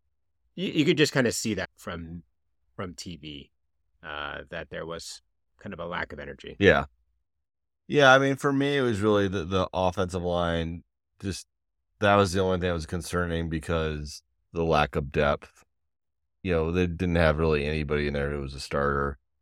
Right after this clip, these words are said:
Speaker 2: Uh, but, you know, don't wanna have anybody go down. And then just, yeah, it just looked like they were just, like,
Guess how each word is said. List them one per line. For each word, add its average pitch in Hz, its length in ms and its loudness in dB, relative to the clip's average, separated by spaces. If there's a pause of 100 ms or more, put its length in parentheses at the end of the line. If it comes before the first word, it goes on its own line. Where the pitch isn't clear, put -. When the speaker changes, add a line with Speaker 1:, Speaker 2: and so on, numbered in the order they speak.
(360)
Speaker 2:
Uh, 73 340 -2
but, 69 360 2
you 90 100 -2
know, 65 340 0 (320)
don't 80 160 2
wanna 76 160 2
have 71 120 0
anybody 73 340 -2
go 73 200 2
down. 73 440 0
And 76 160 -4
then 85 140 -4
just, 131 220 -6
yeah, 147 80 4
it 110 60 0
just 131 200 -8
looked 139 120 0
like 135 240 -2
they 117 140 0
were 110 60 0
just, 110 180 -6
like, 117 120 0